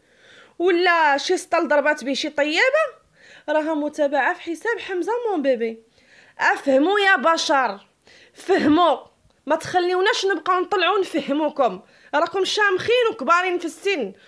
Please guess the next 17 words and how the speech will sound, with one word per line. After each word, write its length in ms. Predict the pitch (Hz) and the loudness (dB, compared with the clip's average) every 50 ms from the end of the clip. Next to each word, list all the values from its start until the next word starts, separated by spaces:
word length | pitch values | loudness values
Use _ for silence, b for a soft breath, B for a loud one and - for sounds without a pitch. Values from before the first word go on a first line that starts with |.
| b b b b | b b b b
وراكم 380 | - 294 339 339 381 349 311 | 0 0 2 2 0 0 0
قدكم 300 | 254 277 233 202 - 339 | 0 -2 -4 -4 -2 -2
قد 200 | 440 370 277 370 | 0 2 0 0
جداواتنا، 720 | 233 208 247 220 190 240 302 311 311 294 269 269 - 247 226 | 0 -2 -6 -6 -2 0 0 2 2 0 0 -2 -4 -6 -6
تولدونا 540 | 226 - 277 320 302 240 277 330 349 453 | -4 -2 -2 -2 0 0 0 0 2 2
وتولدوا 440 | 508 466 339 349 392 302 240 349 339 | 0 0 2 2 2 2 2 2 2
والدينا. 580 | 339 330 320 311 302 233 254 247 220 214 196 - B B B B B B B B B B | 2 2 2 0 -2 -2 -2 -4 -4 -4 -6 -10 B B B B B B B B B B
يعني 260 | - 220 285 - - | -8 -6 -6 -6 -4
انسان 440 | 302 320 311 - 440 480 427 359 294 | -6 -6 -4 -2 -2 0 0 -2 -4
يعرف 460 | 240 202 - 214 233 214 254 294 - | -4 -6 -6 -4 -2 -2 -2 -2 -4
راسو 220 | 320 330 339 339 - | -6 -6 -6 -6 -8
اشنو 260 | - 277 - 262 240 | -10 -10 -8 -10 -10
تيخرج 500 | 240 - 262 254 - 311 285 247 214 214 | -8 -8 -8 -6 -6 -4 -4 -4 -4 -6
مع 160 | 226 185 208 | -6 -6 -6
فمو. 400 | 208 - 202 190 190 190 180 185 _ _ B B B B B B B B B B - | -6 -8 -10 -8 -8 -8 -8 -10 _ _ B B B B B B B B B B -4
عندك 460 | - 311 415 392 381 466 466 - - | -2 0 0 0 0 -2 -2 -2 0
راي، 680 | 403 370 330 330 370 - - 427 508 508 480 - - | 2 2 4 4 4 2 2 2 2 2 2 0 -8